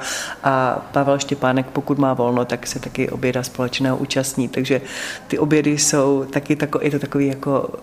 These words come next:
eh, dárek potom a takový bonus. Je to pro nás, eh,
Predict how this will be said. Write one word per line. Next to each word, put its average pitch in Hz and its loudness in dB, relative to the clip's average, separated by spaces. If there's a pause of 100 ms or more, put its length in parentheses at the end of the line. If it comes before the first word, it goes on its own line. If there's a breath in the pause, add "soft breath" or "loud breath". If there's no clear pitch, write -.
(100)
eh, 135 0
dárek 143 2 (480 loud breath)
potom 147 2
a 135 0
takový 151 2
bonus. 147 0
Je 139 -4
to 143 -2
pro 151 0
nás, 139 2
eh, - 0